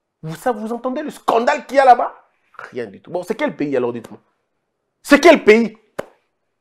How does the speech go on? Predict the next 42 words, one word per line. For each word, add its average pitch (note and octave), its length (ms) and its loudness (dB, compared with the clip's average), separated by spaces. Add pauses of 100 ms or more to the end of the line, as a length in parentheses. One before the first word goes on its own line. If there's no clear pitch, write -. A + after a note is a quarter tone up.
(420)
On B3+ 100 10
vit E4 180 6
comment ? A3+ 320 8 (760)
F D4 200 8
P A#3 180 8
I A#3 80 6
na G3 120 8
mai, F#3 280 6 (200)
Foner A#3 460 10
na F#3+ 120 8
mai. F#3+ 280 8
On A3 100 10
n'a C#4 100 10
pas C#4 220 8
le, G3+ 160 8
pas A3+ 100 10
le G#3 100 8
battre. E3 200 4
Sur C#4 140 2
le A#3 80 10
lobby, G#3 220 6
on A3+ 140 8
va A3+ 120 10
t'arrêter, F3+ 440 4 (180)
on D3+ 60 -2
va F3+ 120 6
t'arrêter. C#3 320 0
Mais A#3+ 60 6
vous B3+ 120 0
allez D#4 120 4
arrêter C#4 280 0
tout E4 140 -2
le D#4 80 -4
monde D#4+ 280 -2
à D#3 60 4
la D#3 80 2
fin. E3 320 -6 (480)
Vous D#4+ 180 4
arrêterez D4+ 380 4
tout G4 100 0
le G#4+ 260 4
monde. E3 180 -10